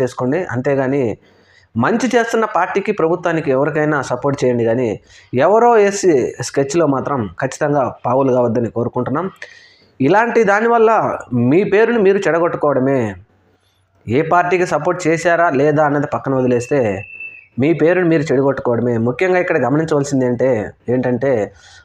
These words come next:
ఉగ్రవాద చర్యలకేం పాల్పడటం లేదు, లేకపోతే దేశంలో ఇది పెద్ద క్రైమ్ ఏం కాదు. అవసరాల నిమిత్తం కొంతమంది YouTube ఛానల్ వాళ్ళు కూడా, "మేము ప్రజలకు న్యాయం చేస్తాం, మా దగ్గర పై-, మా దగ్గర అంత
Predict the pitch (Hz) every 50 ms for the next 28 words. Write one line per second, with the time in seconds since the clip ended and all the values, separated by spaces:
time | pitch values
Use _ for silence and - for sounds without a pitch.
0 | _ 120 131 151 165 240 240 240 247 247 247 240 240 196 190 196 190 185 185 185
1 | 185 180 - 147 147 147 147 156 139 139 - 143 135 131 127 123 131 127 120 113
2 | 107 - - _ _ _ _ _ _ - 147 196 - 214 196 190 202 196 202 208
3 | 196 143 143 160 160 180 170 170 170 165 151 151 139 139 143 135 - 123 123 135
4 | 139 139 135 131 123 120 117 110 117 120 113 101 98 80 - _ _ _ _ _
5 | _ _ _ _ _ _ _ _ _ _ - - 131 180 202 220 208 226 220 214
6 | 208 202 202 202 196 196 208 202 208 208 208 - - - - _ _ - 165 208
7 | 196 - 202 202 220 240 247 233 190 196 220 208 240 208 - 208 196 196 190 190
8 | 180 175 170 165 156 156 160 165 147 131 113 98 - - _ _ _ _ _ 143
9 | 170 196 202 185 - 147 165 190 220 226 214 220 185 170 175 180 185 170 175 165
10 | 160 - 165 165 156 135 127 - - - 143 151 151 143 151 156 175 175 175 135
11 | 139 151 131 127 127 120 120 117 123 131 127 131 131 147 165 160 139 131 -